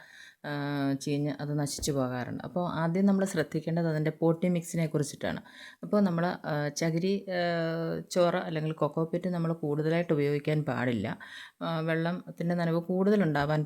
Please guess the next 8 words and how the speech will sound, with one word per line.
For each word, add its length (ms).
പാടില്ല. 340
നമുക്ക് 300
മണൽ 340
കലർന്ന 460
മണ്ണാണ് 420
ഇതിന് 220
കൂടുതൽ 360
ഉപയോഗിക്കേണ്ടത്. 540